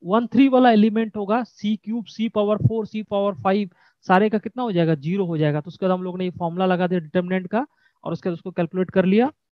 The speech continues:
तो you will get the answer as nine one zero। तो one of the बेहतरीन question है डियर friend, जेई मेन टू थाउजेंड ट्वेंटी वन जुलाई session का matrices and determinants का। तो चलो हम लोग next क्वेश्चन में आते हैं।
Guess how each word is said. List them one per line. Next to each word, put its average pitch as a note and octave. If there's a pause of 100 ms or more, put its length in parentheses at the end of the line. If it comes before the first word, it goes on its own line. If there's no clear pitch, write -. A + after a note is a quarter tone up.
तो F#3
you F3+
will F#3+
get E3+
the F3+
answer E3
as F#3+
nine E3
one G#3 (220)
zero। D3 (340)
तो F3
one F3+
of E3+
the F#3+
बेहतरीन F3
question G3+
है G3+
डियर F#3+
friend, A#3 (380)
जेई F3+
मेन F#3
टू F3+
थाउजेंड F3+
ट्वेंटी E3+
वन F#3
जुलाई E3+
session F3
का F3+
matrices E3
and E3+
determinants F3
का। A#3 (360)
तो F3
चलो F3+
हम E3
लोग A#3+ (260)
next -
क्वेश्चन D3+
में C#3+
आते C3+
हैं। C3+